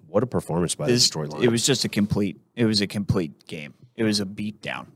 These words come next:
Speaker 2: I mean, even the, the second play of the game, that set the tone that they were going to attack, and I think capitalizing and getting seven off of that was really important. And then really to, to put the game away, that first drive out of the half,
Speaker 1: Yeah.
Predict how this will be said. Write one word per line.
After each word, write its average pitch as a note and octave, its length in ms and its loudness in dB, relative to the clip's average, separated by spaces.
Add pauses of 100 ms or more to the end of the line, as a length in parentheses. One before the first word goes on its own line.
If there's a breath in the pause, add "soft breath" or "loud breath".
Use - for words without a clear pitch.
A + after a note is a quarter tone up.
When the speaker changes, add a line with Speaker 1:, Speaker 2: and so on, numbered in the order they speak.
Speaker 2:
I A2 140 0
mean, G#2 220 2
even A2 500 0
the, G#2+ 220 0
the G2+ 200 -10
second A2+ 380 -2
play G#2+ 180 -2
of G2+ 60 -2
the G2+ 60 -8
game, G2 240 -8
that G2 240 -8
set - 360 4
the G2+ 100 -2
tone F2 380 -2
that F2+ 220 -12 (320)
they G#2 220 2
were G#2+ 180 0
going G#2+ 280 -2
to G2+ 120 0
attack, G2 480 0
and G#2+ 100 -2
I G2+ 100 -4
think - 360 -4
capitalizing G2+ 840 0
and G2+ 260 -10
getting G#2+ 260 0
seven G#2 480 0
off F#2+ 240 -10
of G#2 80 -10
that G2 220 -12
was G2 200 -14
really G2+ 260 -4
important. F#2+ 520 -8
And G#2+ 160 -2
then G2+ 220 -2
really A2+ 400 4
to, F#2+ 220 -6 (180)
to - 100 -10
put G#2+ 220 2
the G2 80 -6
game G2+ 220 -2
away, G2 400 -2 (1000 loud breath)
that G#2 200 4
first - 460 2
drive F#2+ 420 0
out F#2+ 160 -2
of F#2 60 -12
the E2 80 -12
half, D2+ 420 -14
Speaker 1:
Yeah. F2+ 160 -2